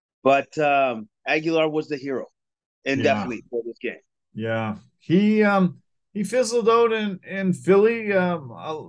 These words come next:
Speaker 2: the fans, uh, weren't, uh, happy with the drops that he had, some of the possession troubles. But, um, since he's, he's gone there, he's looked pretty epic, and he's become Mac Jones'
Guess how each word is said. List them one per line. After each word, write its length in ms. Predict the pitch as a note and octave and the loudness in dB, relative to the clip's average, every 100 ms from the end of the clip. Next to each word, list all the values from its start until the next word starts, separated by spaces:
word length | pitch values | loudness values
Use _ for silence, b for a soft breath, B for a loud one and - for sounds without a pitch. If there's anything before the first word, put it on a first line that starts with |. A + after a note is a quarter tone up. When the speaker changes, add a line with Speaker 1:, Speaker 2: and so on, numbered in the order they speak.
| B2 | -10
Speaker 2:
the 120 | D#3 | -10
fans, 600 | - E3 F3+ F#3 C#3+ C#3 | -2 2 2 2 0 0
uh, 260 | E3 D#3 D3+ | 2 2 -2
weren't, 360 | D#3+ E3 E3 _ _ | -4 -6 -8 _ _
uh, 300 | D3+ C#3+ C#3 | 0 2 4
happy 380 | A#2+ D3 D#3 E3+ | 2 2 2 2
with 200 | D#3 C#3 | 0 -4
the 100 | B2+ | -8
drops 500 | G2 C3+ D#3+ F#3 - | -4 2 2 2 -2
that 140 | F3 E3+ | -4 -2
he 100 | D3+ | 0
had, 440 | D#3 D#3+ D#3+ C3+ _ _ _ _ | 0 0 0 -4 _ _ _ _
some 240 | - D3+ | -6 -6
of 80 | D3 | 0
the 320 | D3 C#3+ C3 | 4 4 2
possession 520 | - A#2 D3+ D3+ E3 C#3+ | -6 -4 -4 -4 -8 -2
troubles. 600 | E3 D#3 D#3+ E3 C#3+ _ _ _ - | 0 2 4 2 0 _ _ _ -8
But, 380 | A#2 B2+ - C3+ | -4 -4 -4 -4
um, 320 | B2+ B2+ A2+ | -4 -4 -8
since 360 | - E3+ F3 - | -6 -4 -4 0
he's, 340 | E3+ - - _ _ - | -2 -2 -12 _ _ -12
he's 160 | C#3 | -12
gone 320 | - D3 D3 | -4 -2 -2
there, 200 | D3 D#3 | -2 -2
he's 160 | D#3 C3 | -2 -2
looked 280 | C#3+ C#3 _ | -4 -6 _
pretty 260 | D#3 C#3+ | -6 0
epic, 380 | C#3+ C#3+ D#3+ D#3 | 0 2 -2 -2
and 100 | D3+ | -8
he's 160 | C3+ - | -8 -10
become 420 | C3+ - D3+ C#3 | -10 -6 -6 -4
Mac 260 | C#3 C#3 - | -4 -4 -2
Jones' 380 | D3 C#3+ C3 | -2 -2 -6